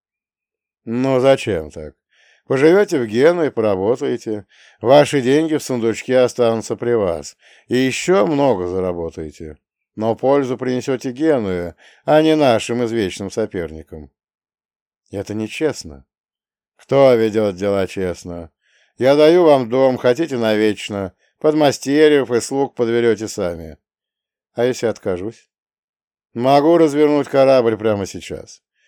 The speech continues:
Будете пилить камень в каменоломнях Африки. Камень в Генуе нужен для постройки домов или крепостей. Но предупреждаю, долго в каменоломнях не живут, скудная еда, жара,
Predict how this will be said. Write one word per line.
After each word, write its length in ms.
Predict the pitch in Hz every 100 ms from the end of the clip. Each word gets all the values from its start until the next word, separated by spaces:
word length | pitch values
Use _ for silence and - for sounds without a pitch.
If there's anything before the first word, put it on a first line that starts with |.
| _ -
Будете 380 | 147 175 147 135
пилить 480 | 143 143 143 131
камень 460 | - 139 113 98 92
в 20 |
каменоломнях 800 | - 107 107 110 110 98 101 -
Африки. 580 | 95 - 80 - 82 78 _ _ _ _ _
Камень 440 | 151 165 160 147
в 40 | 127
Генуе 520 | 139 147 143 139 139
нужен 480 | 147 185 127 104 98
для 140 | 101
постройки 640 | 117 113 - 120 113 107
домов 440 | 110 113 117 107 104
или 140 | 104
крепостей. 840 | 95 110 113 107 - 90 82 82 _ _ _ _
Но 180 | 160 180
предупреждаю, 1000 | 175 147 120 120 95 107 110 107 101 92 _ _ _
долго 440 | 107 156 180 160 156
в 80 |
каменоломнях 720 | - 139 139 139 147 143 139 135
не 140 | 135
живут, 480 | 131 143 147 104 -
скудная 480 | - 160 165 127 113
еда, 500 | 107 107 123 139 120
жара, 540 | 107 101 113 120